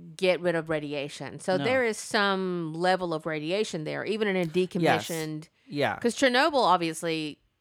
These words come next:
Speaker 1: is decommissioned, but it's
Speaker 2: Like, the half-life of some of those,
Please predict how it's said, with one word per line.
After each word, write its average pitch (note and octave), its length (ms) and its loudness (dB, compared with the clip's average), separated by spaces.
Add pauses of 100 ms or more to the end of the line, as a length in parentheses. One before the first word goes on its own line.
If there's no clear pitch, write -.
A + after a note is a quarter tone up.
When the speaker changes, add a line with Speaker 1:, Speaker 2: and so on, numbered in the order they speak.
(220)
Speaker 1:
is D#3 280 -6
decommissioned, E3+ 800 0
but D#3 380 0
it's - 640 -12
Speaker 2:
Like, F3+ 160 -2
the G3 100 2
half-life D3+ 800 4
of A#2+ 220 -2
some C#3+ 200 0
of C#3 120 0
those, A#2+ 360 -2